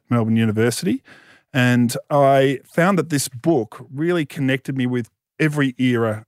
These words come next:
of the twentieth century. And I learned about people, you know, everyone from Liberace to Teddy Roosevelt to Madonna.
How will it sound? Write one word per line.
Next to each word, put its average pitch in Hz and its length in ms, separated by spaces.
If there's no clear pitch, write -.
of 110 320
the - 80
twentieth 113 320
century. 117 420
And 151 100
I 139 40
learned 139 320
about 123 320
people, 127 340
you 127 60
know, 123 160
everyone 139 300
from 110 260
Liberace 120 960
to 101 240
Teddy 127 400
Roosevelt 120 800
to 107 220
Madonna. 127 720